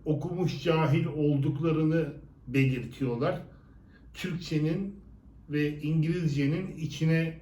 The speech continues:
ediyorlar. Şimdi yeni bir kelime icat ettiler.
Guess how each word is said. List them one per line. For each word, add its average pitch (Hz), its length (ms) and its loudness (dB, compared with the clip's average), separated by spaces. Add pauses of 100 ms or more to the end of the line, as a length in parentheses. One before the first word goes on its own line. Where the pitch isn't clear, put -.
(140)
ediyorlar. 143 680 2 (840)
Şimdi 208 640 2 (500)
yeni 180 640 4
bir 151 260 -4
kelime 185 500 2
icat 139 540 2
ettiler. 139 580 0